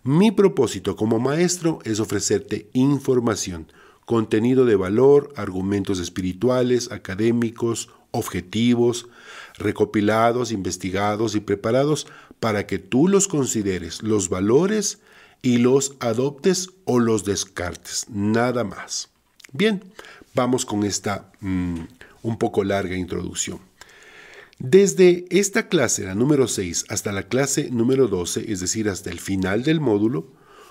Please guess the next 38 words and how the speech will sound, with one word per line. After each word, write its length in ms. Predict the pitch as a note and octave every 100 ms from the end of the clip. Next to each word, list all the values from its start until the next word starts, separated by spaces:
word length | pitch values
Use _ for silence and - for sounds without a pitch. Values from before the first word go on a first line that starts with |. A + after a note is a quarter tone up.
| _ _
todo 340 | - E3+ F#3+ G3
lo 140 | F3+
que 100 | F3+
vamos 400 | G#2+ A2+ B2+ - A#2
a 160 | G2+
analizar 600 | G2 G2 G2 - B2 A#2+
tendrá 380 | - F#2+ G2 G#2
que 120 | G2+
ver 180 | G2 F#2
con 180 | G2 F#2+
la 80 | F2+
historia 420 | - C3+ C#3 C#3
del 140 | C3
siglo 320 | - C3+ C3+
primero, 540 | C3+ C3+ C#3 C#3 C#3 - - - - -
la 160 | G#2+
influencia 640 | G#2 G2 F#2+ G2+ A#2+ - A#2+
de 100 | F#2+
Pablo, 540 | - F#2+ F#2+ A2+ B2 - - - - -
los 280 | G#2 F#2+
siglos 440 | - A#2+ A2+ G#2 F#2
dos 320 | A2+ A#2+ -
y 100 | G#2+
tres, 480 | F#2+ G#2+ C3 - - _ _ - - - -
cómo 320 | D3 E3 F3+
se 160 | - A#2
consolidó 640 | A2 G2+ A2 G#2 G2+ B2
el 80 | C#3+
cristianismo, 840 | A2+ - G2 F#2 F2+ A2 B2+ -
cuál 220 | - C3+ C#3+
fue 180 | C#3+
la 80 | B2+
influencia 640 | A2 - G2+ G2+ B2+ -
del 180 | A#2 G2+
zoroastrismo 1040 | - A2 G#2 G2 F2+ - G2+ A#2+ C#3+ B2 F2
dentro 480 | F#2+ G#2 A#2 B2
del 100 | G#2+
judaísmo, 720 | G2 G#2+ F2+ F2+ F#2+ G#2 B2